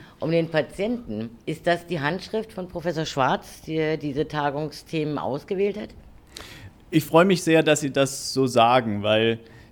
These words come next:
Speaker 1: damit zeigt sich, dass das Ziel, was ich gehabt habe, vielleicht tatsächlich verwirklicht wurde. Mein Ziel war es von vornherein, genau das eben nicht zu machen, dass man sagt, wir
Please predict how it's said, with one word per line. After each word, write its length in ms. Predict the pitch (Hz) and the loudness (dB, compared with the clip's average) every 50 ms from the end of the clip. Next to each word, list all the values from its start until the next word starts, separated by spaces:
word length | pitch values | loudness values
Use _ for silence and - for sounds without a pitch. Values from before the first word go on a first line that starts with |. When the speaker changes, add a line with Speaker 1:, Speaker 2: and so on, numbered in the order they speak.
| - - | -12 -2
Speaker 1:
damit 240 | - 120 135 139 | 0 0 0 0
zeigt 300 | 135 160 156 170 165 - | 2 2 2 2 2 0
sich, 120 | - 147 143 | -6 -6 -4
dass 220 | - 139 135 - - - - - - - - - | -4 -6 -6 -6 -12 -20 -20 -20 -20 -20 -20 -4
das 200 | - 139 131 - | -4 -4 -4 -4
Ziel, 240 | - - 220 226 214 | -6 -4 -2 -2 0
was 160 | 175 147 127 | 0 0 -2
ich 140 | 131 120 123 | -4 -6 -8
gehabt 340 | 127 123 135 139 120 - - | -8 -4 -4 -6 -6 -4 -4
habe, 260 | 147 127 135 131 127 | 0 0 2 0 0
vielleicht 320 | 127 - 131 135 135 135 | -2 -4 -4 -4 -4 -4
tatsächlich 680 | - 156 135 - 170 175 - - 160 156 - - - - - - | -8 -10 -6 -4 -6 -6 -4 -6 -6 -6 -6 -12 -20 -20 -20 -8
verwirklicht 540 | - 147 135 135 135 135 - 123 - - - | -6 -6 -4 -4 -4 -4 -4 -6 -6 -4 -6
wurde. 320 | 95 92 92 - 98 92 - - - - - - - | -6 -6 -6 -6 -10 -10 -12 -16 -20 -20 -20 -20 -4
Mein 180 | - 123 123 127 | -2 -2 -2 0
Ziel 280 | - - 208 226 196 | -2 -4 -4 -2 0
war 160 | 185 170 170 | 0 0 0
es 80 | 175 - | 0 -2
von 120 | 175 160 | -4 -6
vornherein, 540 | 156 170 160 156 151 139 143 143 147 143 139 - - - - - _ | -4 -4 -4 -2 0 0 0 0 0 0 -4 -6 -12 -20 -20 -10 _
genau 600 | 135 131 135 147 156 175 185 190 190 170 165 - - _ _ _ _ _ _ _ | -2 0 2 2 2 2 2 0 -2 -4 -6 -10 -20 _ _ _ _ _ _ _
das 240 | - 147 156 - - | 0 0 2 2 -2
eben 220 | 143 151 139 135 | -2 -2 0 0
nicht 180 | 131 143 139 - | 0 -2 -2 -4
zu 100 | - 147 | -6 -4
machen, 220 | 143 143 143 139 | -2 -2 -2 -2
dass 140 | 131 127 123 | -2 -2 -2
man 160 | 123 123 113 | -4 -2 0
sagt, 360 | 123 123 127 120 - - - | 0 0 0 -2 -6 -12 -10
wir 220 | 95 110 113 110 | -6 -4 -4 -4